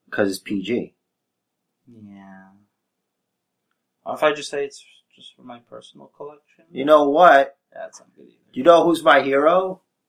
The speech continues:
Speaker 2: Who?
Speaker 1: The, shit, I shouldn't put this in, but do you watch Tough Enough?
Speaker 2: Mm-hmm.
Speaker 1: Where Gigi was talking to Amanda in the <laughs> barracks? Like, he was like,
Speaker 2: Yeah.
Speaker 1: he was
Speaker 2: That
Speaker 1: all up in
Speaker 2: cameraman?
Speaker 1: there, and it looks like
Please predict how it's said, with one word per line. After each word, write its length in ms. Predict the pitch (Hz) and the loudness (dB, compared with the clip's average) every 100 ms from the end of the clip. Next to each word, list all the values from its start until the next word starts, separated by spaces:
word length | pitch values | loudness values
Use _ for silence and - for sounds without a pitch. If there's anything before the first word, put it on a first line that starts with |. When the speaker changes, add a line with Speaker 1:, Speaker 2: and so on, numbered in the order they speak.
| _ | _
Speaker 2:
Who? 220 | 110 95 _ _ _ | -16 -16 _ _ _
Speaker 1:
The, 380 | 113 110 107 107 _ _ - _ _ _ | 4 6 4 0 _ _ -20 _ _ _
shit, 260 | - 92 | -14 -10
I 100 | 90 | -8
shouldn't 240 | 95 92 90 | -8 -10 -14
put 120 | 92 | -16
this 140 | - | -16
in, 180 | 92 - _ | -20 -20 _
but 320 | 87 - - _ _ _ _ _ _ | -6 -6 -10 _ _ _ _ _ _
do 440 | _ _ _ - | _ _ _ -12
you 40 | 123 | 2
watch 280 | 131 131 - | 4 4 -4
Tough 240 | 123 117 | -8 -6
Enough? 340 | 120 123 139 - - _ _ _ _ _ _ | 2 2 2 -6 -20 _ _ _ _ _ _
Speaker 2:
Mm-hmm. 240 | 147 117 107 _ | -20 -20 -20 _
Speaker 1:
Where 200 | 113 113 | 2 2
Gigi 380 | 110 120 113 120 | 2 -2 0 -2
was 160 | 113 107 | -2 0
talking 340 | 117 117 117 | 0 0 -4
to 120 | 117 | -4
Amanda 440 | 110 104 107 110 110 | -2 0 0 0 -2
in 80 | 107 | -2
the 60 | |
<laughs> 20 | |
barracks? 680 | - - - - - - - _ _ - - - - | -6 -6 -8 -12 -10 -8 -8 _ _ -20 -18 -14 -2
Like, 140 | 156 | -2
he 320 | - 202 196 | 0 0 2
was 380 | - - - - | 2 0 -2 -6
like, 200 | 170 165 - 110 | -2 -2 -4 -10
Speaker 2:
Yeah. 480 | 117 113 104 - - | -4 0 2 0 0
Speaker 1:
he 160 | 233 | 2
was 200 | 226 160 | 4 2
Speaker 2:
That 80 | - | 4
Speaker 1:
all 260 | 180 185 185 | 4 6 6
up 240 | 185 147 | 4 2
in 80 | 185 | 0
Speaker 2:
cameraman? 120 | 151 | 2
Speaker 1:
there, 400 | 151 143 139 131 - - | 4 6 4 2 -8 -8
and 120 | - | 0
it 180 | 160 160 | 2 2
looks 320 | 170 190 - | -2 -4 -6
like 380 | 208 190 185 185 | 4 6 6 2